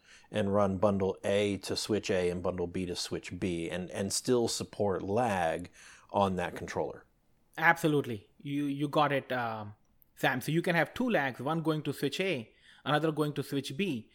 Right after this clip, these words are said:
Speaker 2: And in fact, you can do something more on top of it. What you can do is you can have your S S I Ds mapped to different V lans.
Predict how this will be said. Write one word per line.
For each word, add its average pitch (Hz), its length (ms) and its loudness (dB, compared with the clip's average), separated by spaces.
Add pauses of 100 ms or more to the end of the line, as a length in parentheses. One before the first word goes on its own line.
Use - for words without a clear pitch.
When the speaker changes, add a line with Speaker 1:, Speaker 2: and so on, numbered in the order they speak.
(200)
Speaker 2:
And 160 220 2
in 156 80 0
fact, 180 260 0
you 180 80 -2
can 185 140 0
do 190 80 0
something 185 340 -2
more 214 220 2
on 175 100 0
top 127 220 -2
of 113 160 -8
it. 110 140 -8
What 156 180 0
you 165 60 0
can 175 160 0
do 247 180 0
is 165 300 0
you 156 60 -2
can 156 180 -4
have 143 340 0
your 143 140 0
S 202 140 0
S 269 120 0
I 196 140 2
Ds 175 240 -2
mapped 143 240 -2
to 147 80 0
different 147 340 -4
V 196 140 -4
lans. 104 380 -6